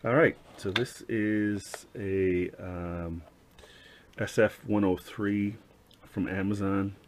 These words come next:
It's made by McBasil Shorecom. Uh, probably upside down there. Have a look. And, uh, if you just look it up on Amazon, it's there.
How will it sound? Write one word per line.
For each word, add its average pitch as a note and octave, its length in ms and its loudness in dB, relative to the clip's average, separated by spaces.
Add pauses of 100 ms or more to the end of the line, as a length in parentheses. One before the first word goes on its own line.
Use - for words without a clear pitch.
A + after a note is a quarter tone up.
(680)
It's - 100 -20
made F#2+ 380 0
by E2+ 840 0 (1200)
McBasil F#2 840 -4 (180)
Shorecom. F#2+ 760 -4 (1000)
Uh, D2+ 340 -8 (760)
probably - 240 -4
upside - 320 -8
down F2+ 240 -8
there. F2+ 200 -8 (420)
Have - 200 -16
a - 40 -8
look. - 200 -12 (1400)
And, G2+ 640 0
uh, G#2 40 6
if G#2 220 2
you B2 80 -2
just B2+ 220 0
look A2 140 -4
it G2 80 2
up F#2+ 100 0
on F2+ 160 2
Amazon, F#2 400 0
it's - 160 -8
there. F#2 320 2